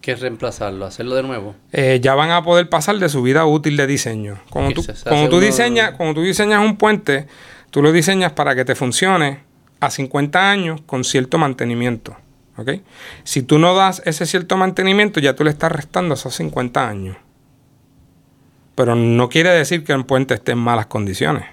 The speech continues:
Speaker 2: Quiere decir que para el propósito que se diseñó, ya se cumplió. Cuando tú compras un carro, por lo general, típicamente aquí en la isla,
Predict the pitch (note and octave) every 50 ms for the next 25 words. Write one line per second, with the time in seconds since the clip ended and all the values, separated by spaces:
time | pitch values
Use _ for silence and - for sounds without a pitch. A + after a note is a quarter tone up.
0 | - _ _ _ _ _ _ _ _ _ _ _ _ _ _ _ _ _ _ _
1 | _ _ _ _ _ _ _ _ _ _ _ _ _ - - B2 B2+ C3+ C#3+ C3+
2 | B2+ - G#3 G#3 F3 D3+ D3+ - - _ _ _ - C#3 B2 A#2 - - _ _
3 | _ - B2 A#2+ A#2+ A#2 A#2+ A#2 A#2 A2+ - - A#2+ A2+ A2 - B2 A#2 F3+ F3
4 | D3 - - - F#3 E3 - G3 F#3 G3 F#3 E3 G3+ G#3 G#3+ A#3 A#3 A3+ G3 D#3+
5 | C#3 - - - - D3+ C#3+ D3+ D3 C#3 A2 G#2+ F#2+ F#2+ - - - - - -
6 | - - - - - - C3 B2 A#2+ A#2 C3 C3 D3+ F3 E3+ - - - F#3 G3+
7 | G3 - - A3+ A3 G3 D#3+ D3 D3 C#3 D3 D3 _ _ _ _ _ - - -
8 | _ _ - A#2 A#2+ A#2 A#2 B2 B2+ C3 D3 D#3+ D#3+ D#3 C#3+ B2+ C3+ C3 C#3+ C#3+
9 | D3 D3+ D3+ D#3+ D3+ D3+ - D#3+ D#3+ F3 F3 F3+ G#3+ A3 G3 E3+ D3+ D3+ E3